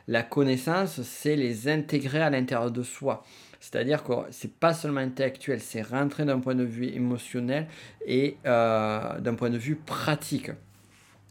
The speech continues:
Lorsque je dis, par exemple, que je connais la P N L, euh, pareil, si je donne cet exemple, je connais l'énéagramme,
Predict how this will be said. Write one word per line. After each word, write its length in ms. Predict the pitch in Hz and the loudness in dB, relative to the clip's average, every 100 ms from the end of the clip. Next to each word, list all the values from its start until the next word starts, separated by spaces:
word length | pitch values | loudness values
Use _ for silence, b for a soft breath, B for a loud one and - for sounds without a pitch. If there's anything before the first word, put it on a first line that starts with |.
| - | -8
Lorsque 400 | 117 117 - - | 0 0 0 0
je 140 | 123 131 | 2 2
dis, 200 | 127 151 | 2 2
par 180 | 113 | 4
exemple, 260 | 110 123 123 | 2 2 0
que 100 | 123 | 0
je 120 | 110 | -6
connais 480 | 104 - 160 151 156 | -6 4 6 8 6
la 120 | 131 | 4
P 140 | 117 113 | 2 0
N 200 | 110 127 | 2 2
L, 240 | 165 113 - b b b - | 0 -2 -8 b b b -10
euh, 180 | 101 98 - - - | -8 -6 -8 -10 -10
pareil, 360 | - 82 92 104 | -10 -10 -10 -12
si 200 | - - | -12 -12
je 60 | |
donne 140 | - 113 | -6 -6
cet 180 | - - | -6 -8
exemple, 340 | 117 160 123 | -2 -2 -2
je 120 | - - | -10 0
connais 260 | 147 143 147 | 4 6 6
l'énéagramme, 640 | 127 117 107 127 175 135 | 4 2 0 0 0 0